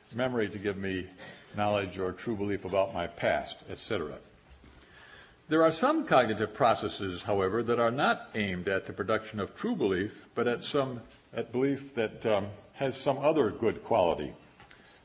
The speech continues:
Someone may remember a painful experience as less painful than it actually was. According to John sixteen, verse twenty-one, quote, "A woman giving birth to a child has pain because her time has come.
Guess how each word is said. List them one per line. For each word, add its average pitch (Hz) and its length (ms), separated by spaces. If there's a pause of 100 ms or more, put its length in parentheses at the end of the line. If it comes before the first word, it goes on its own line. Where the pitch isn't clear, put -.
Someone 151 400
may 131 160
remember 127 420
a 107 40
painful 143 460
experience 110 680
as 98 420
less 107 220
painful 131 500
than 107 120
it 104 160
actually 98 440
was. 120 500 (880)
According 117 400
to 101 60
John 110 360
sixteen, 127 840 (120)
verse 104 240
twenty-one, 113 600 (580)
quote, 143 360 (260)
"A 107 80
woman 139 400
giving 131 300
birth 135 340
to 127 120
a 113 40
child 113 540
has 101 300
pain 123 440
because 104 400
her 104 200
time 101 400
has 92 220
come. 90 340